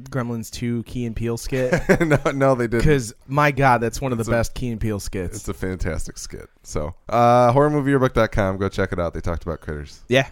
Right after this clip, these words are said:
Speaker 1: Thanks again to Jason K and Gojo for the contributions to the Patreon. As always, we do appreciate your feedback, which you can send to midwest game nerds at gmail dot com. And don't forget to follow us on Twitch, as well as rate and review us on your favorite podcatcher. <sighs> I have played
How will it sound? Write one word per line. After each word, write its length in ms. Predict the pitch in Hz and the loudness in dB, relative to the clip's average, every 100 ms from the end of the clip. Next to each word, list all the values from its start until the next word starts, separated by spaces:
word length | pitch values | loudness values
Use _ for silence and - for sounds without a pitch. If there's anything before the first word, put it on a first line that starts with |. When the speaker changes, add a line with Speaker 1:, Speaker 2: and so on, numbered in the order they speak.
| - - | -10 -10
Speaker 1:
Thanks 200 | - 135 | -6 -4
again 160 | 143 139 | 0 2
to 80 | 127 | 2
Jason 260 | 117 110 | -2 -4
K 160 | - 117 | -4 -4
and 80 | 101 | -2
Gojo 260 | 104 101 | -2 -2
for 120 | 98 98 | -4 -6
the 60 | |
contributions 480 | 104 101 98 98 98 | -6 -6 -6 -8 -8
to 80 | 95 | -8
the 60 | |
Patreon. 460 | 87 117 139 131 120 131 | -4 -4 -2 -2 0 4
As 180 | 151 | 4
always, 260 | 151 147 131 | 6 6 4
we 120 | 127 | 0
do 160 | 120 127 | 0 0
appreciate 400 | - 120 123 104 | 0 -4 -4 -2
your 240 | 113 131 | 2 2
feedback, 420 | - 120 110 107 | 0 -2 0 0
which 100 | 104 | -2
you 60 | 95 | -8
can 100 | 101 | -6
send 180 | 107 101 | -8 -6
to 80 | 101 | -6
midwest 300 | 107 113 101 | -4 -4 -4
game 180 | 113 107 | -8 -6
nerds 140 | 101 | -8
at 100 | 92 | -6
gmail 280 | 98 101 90 | -8 -8 -6
dot 220 | 107 98 | -6 -2
com. 240 | 147 147 151 | -2 -2 -2
And 80 | 127 | -4
don't 100 | 127 | -2
forget 180 | 123 110 | -4 -6
to 60 | |
follow 240 | - 113 123 | -2 -2 -2
us 100 | - | -4
on 100 | 117 | -8
Twitch, 340 | - 151 139 - | -4 -4 -4 -6
as 80 | 123 | -4
well 120 | 117 | -4
as 80 | 110 | -4
rate 160 | 113 | -6
and 60 | 98 | -8
review 220 | 107 117 | -6 -6
us 80 | - | -6
on 100 | 117 | -10
your 60 | |
favorite 260 | 104 113 - | -8 -8 -6
podcatcher. 540 | 117 127 123 107 87 - _ _ _ _ _ _ _ | -8 -8 -10 -12 -14 -20 _ _ _ _ _ _ _
<sighs> 400 | _ _ _ _ | _ _ _ _
I 440 | 139 131 104 87 85 - _ _ _ _ | 0 2 0 -6 -12 -20 _ _ _ _
have 360 | 110 143 151 127 | -4 0 0 0
played 420 | 131 127 107 98 | -2 -2 -2 -6